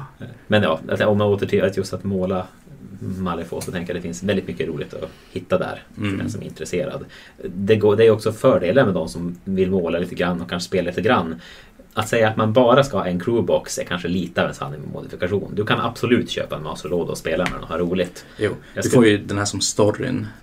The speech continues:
Speaker 2: som
Speaker 1: Mm.
Speaker 2: du spelar, att du spelar, köper Brewmaster-lådan och bara spelar dina fulla Shinobus och grejer och, och bjuder folk på drick och har en
Speaker 1: Mm.
Speaker 2: golem med inferiority complex. Att man får ju som ändå
Speaker 1: Mm.
Speaker 2: den delen i det hela.
Speaker 1: Mm.
Speaker 2: Och det är ju också en viss charm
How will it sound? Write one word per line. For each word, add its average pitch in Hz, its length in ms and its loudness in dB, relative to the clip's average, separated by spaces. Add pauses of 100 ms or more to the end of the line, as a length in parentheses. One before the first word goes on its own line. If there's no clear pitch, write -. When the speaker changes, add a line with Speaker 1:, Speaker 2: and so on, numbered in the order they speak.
(100)
Speaker 2:
som 85 160 -2
Speaker 1:
Mm. 98 40 0
Speaker 2:
du 98 60 0
spelar, 104 320 0
att - 320 -4
du 107 220 2
spelar, 98 420 0
köper 170 260 4
Brewmaster-lådan 101 680 2
och 92 60 -6
bara 90 100 -4
spelar 98 300 -2
dina 78 160 -8
fulla 98 240 -2
Shinobus 95 420 -4
och 98 60 -6
grejer 95 280 -6
och, 101 340 -4
och 110 120 -8 (280)
bjuder 104 240 4
folk - 220 0
på 107 60 8
drick 98 340 0
och 95 80 2
har 98 200 2
en 101 180 0
Speaker 1:
Mm. 104 140 -2
Speaker 2:
golem 104 320 6
med 104 100 -2
inferiority 104 800 0
complex. - 440 -4
Att - 200 -8 (280)
man 110 220 2
får 117 140 6
ju 101 60 6
som 98 100 -2
ändå 98 140 0
Speaker 1:
Mm. 98 140 0
Speaker 2:
den 101 80 0
delen 104 320 0
i - 20 -8
det 98 80 -8
hela. - 220 -4 (140)
Speaker 1:
Mm. - 140 -8 (220)
Speaker 2:
Och - 200 -8
det 123 220 2
är 135 60 4
ju 151 100 2
också - 180 0
en 123 60 6
viss 123 160 4
charm - 440 -6